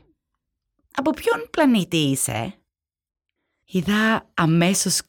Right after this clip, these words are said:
κάτι να μισοφωτίζει το μυστήριο της παρουσίας του και ρώτησα απότομα:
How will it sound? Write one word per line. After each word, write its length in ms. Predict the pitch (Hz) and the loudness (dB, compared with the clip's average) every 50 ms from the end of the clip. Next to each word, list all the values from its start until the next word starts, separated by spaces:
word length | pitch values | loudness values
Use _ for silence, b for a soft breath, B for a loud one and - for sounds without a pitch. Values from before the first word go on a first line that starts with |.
| _ _ | _ _
κάτι 320 | - 175 175 185 185 220 | -4 -2 -2 -2 -2 0
να 120 | 208 196 185 | 0 2 2
μισοφωτίζει 680 | 175 175 - - - - 165 - - 175 170 165 196 | 2 0 -2 -4 -6 -6 -6 -4 -2 0 0 0 0
το 120 | 180 202 175 | 0 0 2
μυστήριο 540 | 175 165 - - - - 180 170 175 208 | 0 0 -2 -4 -4 -2 -2 0 0 -2
της 180 | 196 196 185 - | -2 -2 -4 -4
παρουσίας 680 | - 202 185 175 170 - - 190 185 185 180 175 - | -2 0 0 0 0 -2 -2 -2 -2 -2 -2 -2 -2
του 240 | - 226 226 - - _ _ _ _ | -2 -2 -2 -2 -6 _ _ _ _
και 200 | - 240 214 190 | -2 0 0 2
ρώτησα 420 | 196 196 196 196 190 - - 202 | 2 2 0 0 -2 -2 -2 -2
απότομα: 600 | 190 185 - 180 175 175 165 165 165 165 160 147 | -2 -2 -2 -4 -4 -2 -2 -2 -2 -2 -4 -6